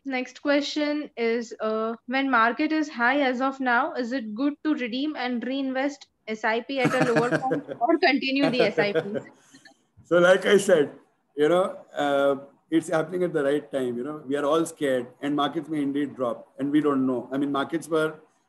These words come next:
Speaker 2: expected to drop when they were at ten thousand levels, because I remember people saying five thousand. They were expected to then drop at thirteen thousand levels because we said covid is returning with a bang. It's covid two.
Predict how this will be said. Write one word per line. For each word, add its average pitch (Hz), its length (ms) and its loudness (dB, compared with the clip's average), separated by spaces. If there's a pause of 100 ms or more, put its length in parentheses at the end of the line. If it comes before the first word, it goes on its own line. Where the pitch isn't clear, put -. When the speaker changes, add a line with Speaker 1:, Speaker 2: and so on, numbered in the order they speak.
(100)
Speaker 2:
expected - 460 -2
to 175 80 -2
drop 160 280 0
when 151 160 -2
they 151 100 2
were 151 260 0
at - 200 -10
ten 151 200 0
thousand 170 340 2
levels, 180 300 2
because 151 220 -4
I 143 60 0
remember 147 300 -4
people 147 280 -4
saying 143 220 -4
five 131 220 2
thousand. 143 380 -2
They 147 80 0
were 139 80 0
expected 135 440 -4
to 139 60 -12
then 180 240 2
drop 165 220 2
at 160 120 0
thirteen 156 300 2
thousand 156 300 -2
levels 156 240 -2
because 143 260 -4
we 147 100 0
said 147 280 -2 (400)
covid 147 240 6
is 143 140 4
returning 151 360 2
with 143 140 0
a 135 40 0
bang. 151 360 0
It's 139 140 -4
covid 135 340 0
two. 170 340 4